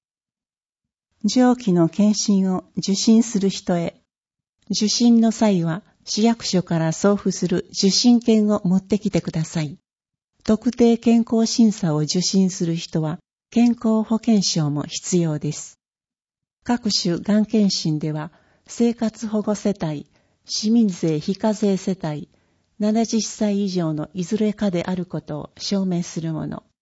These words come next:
健康保険証などを持ってきた人は無料です。ネット予約が可能な二次元コードがあります。認知症など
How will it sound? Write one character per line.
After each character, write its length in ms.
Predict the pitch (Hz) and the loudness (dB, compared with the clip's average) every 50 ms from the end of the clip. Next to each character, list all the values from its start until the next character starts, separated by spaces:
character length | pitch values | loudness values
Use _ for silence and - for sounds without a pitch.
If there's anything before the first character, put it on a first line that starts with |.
| _ _ _ _ _ _ _ - | _ _ _ _ _ _ _ -2
健 140 | 220 226 | -2 0
康 280 | 214 214 - 214 214 214 | -2 -2 -4 -4 -4 -2
保 120 | 208 208 214 | -2 -2 -2
険 240 | - - 226 220 208 | -2 0 0 0 0
証 260 | - - 180 165 156 | 0 -2 -4 -4 -4
な 180 | 160 165 156 | -4 -6 -6
ど 180 | 143 165 151 139 | -6 -8 -8 -8
を 140 | - - _ - | -10 -10 _ -4
持 140 | 180 190 | -2 -2
っ 40 | 196 | -2
て 200 | 190 - 214 208 | -2 -2 -4 -2
き 100 | - 208 | -2 -4
た 140 | - 185 180 | -4 -4 -4
人 260 | 175 - - - 151 | -6 -6 -8 -8 -6
は 140 | 147 - - | -6 -8 -6
無 140 | - 165 165 | -4 -4 -2
料 240 | 160 165 160 151 147 | -2 -2 -4 -4 -6
で 160 | - 147 156 | -6 -8 -8
す。 240 | - - - _ _ _ _ _ _ _ _ _ _ _ _ _ _ - | -10 -12 -16 _ _ _ _ _ _ _ _ _ _ _ _ _ _ -4
ネ 140 | 208 208 214 | -2 0 0
ッ 20 | |
ト 240 | 208 214 - 226 226 | -2 -2 -4 -2 0
予 140 | 226 233 226 | 0 2 0
約 300 | 214 202 190 - 175 156 | 0 -2 -2 -4 -4 -4
が 120 | 156 151 | -4 -4
可 220 | 156 - 170 165 165 | -6 -4 -2 -2 -2
能 240 | 170 170 170 165 160 | 0 -2 -2 -2 -4
な 180 | 160 151 - - _ _ _ - | -4 -6 -6 -10 _ _ _ 0
二 120 | 190 190 | 0 0
次 200 | 185 - 214 202 | 0 0 -2 -2
元 240 | 208 214 208 196 196 | 0 0 -2 -2 -4
コ 240 | - - 220 202 185 | -4 -4 -2 -2 -2
ー 40 | |
ド 140 | 160 160 147 | -2 -4 -4
が 160 | 139 143 - - | -6 -6 -8 -8
あ 60 | - 147 | -8 -6
り 180 | 147 143 143 | -6 -6 -6
ま 120 | 139 139 147 | -6 -8 -8
す。 260 | - - - - - _ _ _ _ _ _ _ _ _ _ _ _ _ _ _ _ _ _ _ _ _ _ _ _ _ _ _ _ _ _ _ _ | -10 -14 -20 -20 -20 _ _ _ _ _ _ _ _ _ _ _ _ _ _ _ _ _ _ _ _ _ _ _ _ _ _ _ _ _ _ _ _
認 220 | 233 240 254 254 247 | 8 10 10 10 8
知 160 | 247 - 247 | 6 2 -2
症 320 | 233 - - 233 220 220 214 | -2 0 0 2 2 2 2
な 160 | 208 202 180 | 2 0 0
ど 200 | 160 160 - | -2 -2 -4